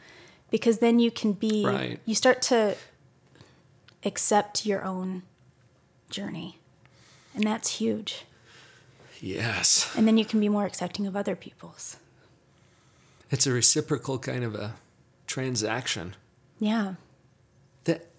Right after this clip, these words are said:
Speaker 2: okay, I just noticed something, Judy.
Speaker 1: Yeah, what's up?
Speaker 2: You and I, we're philosophers.
Speaker 1: <laughs> Yes.
Speaker 2: We can sit here and talk philosophy all day.
Speaker 1: <laughs> Yeah, yeah.
Speaker 2: I would really love to get a little more practical about, okay, therefore what?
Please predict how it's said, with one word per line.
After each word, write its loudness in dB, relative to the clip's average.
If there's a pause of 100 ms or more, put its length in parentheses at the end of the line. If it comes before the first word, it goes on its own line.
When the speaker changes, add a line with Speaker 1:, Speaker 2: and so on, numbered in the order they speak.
(420)
Speaker 2:
okay, 4 (160)
I 6
just 4
noticed 4
something, 0
Judy. -4
Speaker 1:
Yeah, 2
what's -4
up? -2 (260)
Speaker 2:
You 10
and 10
I, 4 (600)
we're 10
philosophers. 6
Speaker 1:
<laughs> -20 (640)
Yes. 0 (140)
Speaker 2:
We 8
can 4
sit 6
here 4
and 6
talk 4
philosophy 6
all 6
day. 2
Speaker 1:
<laughs> -2
Yeah, 8
yeah. 6 (280)
Speaker 2:
I 2
would 4
really 8
love 4
to -6
get 4
a 4
little 6
more 4
practical 2
about, -2 (380)
okay, 6
therefore 4
what? 2